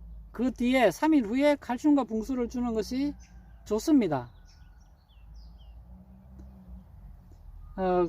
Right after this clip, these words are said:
그래서 칼슘과 붕소는, 어, 식물체 내에서 이동이 좋지는 않아요. 그래서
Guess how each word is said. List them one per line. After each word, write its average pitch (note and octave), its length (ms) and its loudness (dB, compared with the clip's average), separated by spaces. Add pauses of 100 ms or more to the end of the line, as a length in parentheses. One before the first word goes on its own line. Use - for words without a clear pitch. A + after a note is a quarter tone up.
(160)
그래서 B3+ 300 0
칼슘과 E4 580 2
붕소는, A3+ 880 2 (840)
어, E3 560 -4
식물체 F4+ 800 0
내에서 B3 500 0
이동이 A#3 1600 0 (560)
좋지는 C4 480 2
않아요. E3+ 580 0 (1400)
그래서 C#4+ 520 2